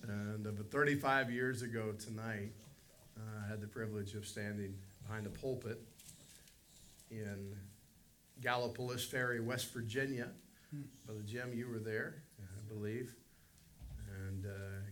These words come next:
Speaker 1: got to preach for the very first time the Word of God. When I did, I announced my text as Ephesians chapter six. And we're gonna go to that same text tonight. I wanna bring a thought to you about no retreat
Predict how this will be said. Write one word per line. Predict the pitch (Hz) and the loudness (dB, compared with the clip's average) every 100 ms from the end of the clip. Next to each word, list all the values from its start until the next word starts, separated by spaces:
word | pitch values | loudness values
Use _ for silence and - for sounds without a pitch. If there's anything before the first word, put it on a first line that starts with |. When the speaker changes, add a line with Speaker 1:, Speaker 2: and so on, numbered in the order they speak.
| 107 | -4
Speaker 1:
got | 110 | -2
to | 101 | -2
preach | 104 117 113 | -2 -2 -2
for | 120 | -4
the | 107 | -4
very | 113 113 | 0 0
first | 110 123 113 | -2 -4 -6
time | 127 110 107 117 | -4 -2 0 -2
the | 107 | -2
Word | 104 | -2
of | 110 110 | -2 -2
God. | 104 98 101 - - - - - - - - - - - | -2 -2 -4 -8 -16 -18 -20 -20 -20 -20 -20 -20 -20 -16
When | - | -4
I | 120 120 | -2 0
did, | 135 156 147 143 | 4 8 8 8
I | 139 117 117 | 6 2 2
announced | 117 123 123 123 120 | 0 0 -2 -2 -2
my | 117 | -2
text | 127 135 131 - - | 2 2 2 0 -2
as | 107 | 0
Ephesians | 104 120 120 113 101 | 0 0 -2 -2 -2
chapter | 120 113 113 | 0 0 -2
six. | 101 156 87 - - - - - - - - - | -6 -4 -4 -6 -12 -12 -14 -18 -18 -18 -18 -10
And | 110 | -2
we're | 135 | 0
gonna | 131 | 2
go | 131 | 4
to | 131 | 4
that | 127 123 | 2 0
same | - 160 185 | -2 -2 -2
text | 123 117 - | -2 -2 -4
tonight. | 120 107 107 120 123 | -4 -2 0 0 -2
I | |
wanna | 110 110 | -2 -2
bring | 104 113 110 | -2 -2 -2
a | |
thought | 98 113 113 - | -2 -2 -2 -4
to | - | -4
you | 107 110 | -2 0
about | 110 110 110 | 0 -2 -2
no | 110 117 | -2 0
retreat | 117 110 - - 107 104 | 0 -2 -4 -4 -4 -4